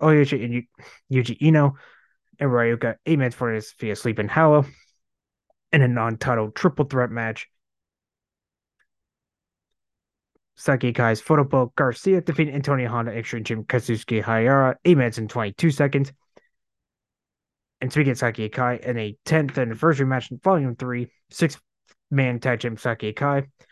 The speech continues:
defeating Densuke Dino, six minutes, fifty-one via referee stoppage. Then an eight-man tag match, we had six-man tag champ Hideki Okatani,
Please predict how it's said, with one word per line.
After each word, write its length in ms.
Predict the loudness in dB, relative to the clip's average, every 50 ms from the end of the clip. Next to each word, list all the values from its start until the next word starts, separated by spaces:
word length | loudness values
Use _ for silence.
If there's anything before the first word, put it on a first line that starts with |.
| _ _ _ _ -2
defeating 380 | 0 2 2 2 2 2 0 -2
Densuke 520 | -4 -4 -4 -4 -6 -6 -6 -6 -8 -4
Dino, 260 | 0 0 2 2 2
six 280 | 0 2 0 0 2 2
minutes, 180 | 0 0 -2 -4
fifty-one 360 | -10 -8 -6 -4 -4 -6 -6 -10 -10 -6
via 140 | -4 -4
referee 320 | -2 -2 -4 -4 -4 -8 -8
stoppage. 560 | -4 0 2 2 2 4 2 2 0 0 -4 _ _ _ _ _ _ _ _ _ _ _ _ _ _ _ _ _ _ _ _ _ _ _ _ _ _ _ _ _ _ _ _ _ _ _ _ _ _ _ _ _ _ _ _ _ _ _ _ _ _ _ _ _ _
Then 120 | 2 2 2
an 80 | 2 0 0
eight-man 340 | 0 2 2 2 0 0 0
tag 180 | 0 -2 -2 -2
match, 220 | -2 -2 -4 -4
we 120 | -4 -4 -4
had 200 | -4 -4 -6 -8 _ _ _ _ _ _ _ _ _ _ _ _ _ _ _ _ _ _ _ _ _ _ _ _ _ _ _ _ _ _ _ _ _ _ _ _ _ _ _ _ _ _ _ _ _ _
six-man 380 | -4 -2 -2 0 0 -2 -2
tag 240 | -2 -2 -2 -2 -2
champ 260 | -4 -4 -4 -6 -8 _
Hideki 500 | -10 -6 -4 -2 0 0 -2 -2 -2 0
Okatani, 640 | 2 2 2 2 0 -2 0 -2 -2 -2 -2 -4